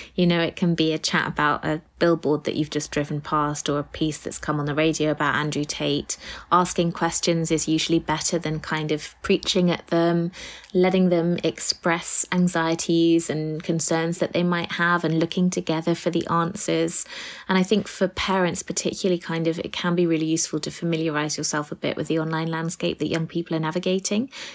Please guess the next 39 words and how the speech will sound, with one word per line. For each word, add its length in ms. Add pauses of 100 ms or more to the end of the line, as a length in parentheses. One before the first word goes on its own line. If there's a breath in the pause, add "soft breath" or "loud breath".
'cause 160
it 100
is 120
a 40
very 180
different 340
world 260
from 180
the 100
one 180
that 180
many 280
adults 380
inhabit 460
on 180
the 140
internet. 560 (380 loud breath)
So, 180
you 320
know, 240 (100)
getting 280
on 160
TikTok, 800
having 200
a 40
look 160
at 80
some 140
of 60
the 80
men's 200 (120)
rights 240
stuff 280
that 120
you 80
might 240
see 180
on 200
Reddit, 720